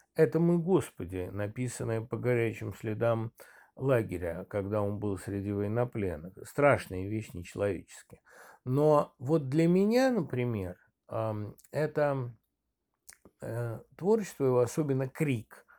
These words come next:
вот где он там влюбляется в Маринку, а Маринка гибнет от взрыва. Для меня это самое человечное, что о войне написано. Вот он не пытается из себя делать железного героя,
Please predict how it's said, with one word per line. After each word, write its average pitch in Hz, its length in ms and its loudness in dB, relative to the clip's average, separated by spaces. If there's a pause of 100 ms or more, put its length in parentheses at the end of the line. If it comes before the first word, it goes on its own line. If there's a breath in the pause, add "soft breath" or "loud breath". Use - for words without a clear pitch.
(240 soft breath)
вот 120 140 -2
где 120 220 -2
он 101 120 -2
там 104 180 -2
влюбляется 107 640 -2
в 90 120 -8
Маринку, 143 600 0
а 127 80 -4
Маринка 117 500 -4
гибнет 110 560 -8
от 110 120 -6
взрыва. 104 560 -4 (760 soft breath)
Для 147 240 2
меня 233 460 4
это 175 300 0
самое 180 460 4
человечное, 131 840 -2
что - 200 -10
о 95 40 -4
войне 98 320 -4
написано. 98 540 -12
Вот 120 300 -4
он 202 180 6
не 175 80 4
пытается 160 600 0
из 104 140 -6
себя 120 240 -4
делать 127 380 -2
железного 107 640 -4
героя, 104 480 -2